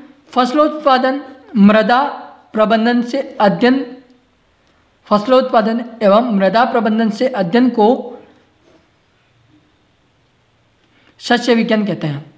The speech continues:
सस्य विज्ञान की परिभाषा, फसलोत्पादन एवं मृदा प्रबंधन, मृदा प्रबंधन के अध्ययन को सस्य विज्ञान कहते हैं। फसल में उचित सस्य क्रियाओं को समय पर अपनाने से उत्पादन अच्छा प्राप्त होता है।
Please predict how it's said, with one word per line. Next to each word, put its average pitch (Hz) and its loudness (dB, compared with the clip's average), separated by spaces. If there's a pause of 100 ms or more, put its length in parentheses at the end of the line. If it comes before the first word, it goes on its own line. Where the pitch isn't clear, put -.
(320)
सस्य 226 0
विज्ञान 226 0
की 254 -6
परिभाषा, 196 0 (460)
फसलोत्पादन 240 0 (260)
एवं 214 2
मृदा 196 2
प्रबंधन, 208 -2 (680)
मृदा 170 0 (400)
प्रबंधन 202 2
के 233 0
अध्ययन 233 0
को 240 0
सस्य 233 -4
विज्ञान 226 -2
कहते 226 -4
हैं। 240 -6 (1000)
फसल 240 0
में 285 -2
उचित 262 2
सस्य 240 0
क्रियाओं 220 2
को 226 -4
समय 220 4
पर 226 2
अपनाने 208 2
से 240 -2
उत्पादन 196 -2
अच्छा - -4
प्राप्त 147 -6
होता 147 -10
है। 151 -12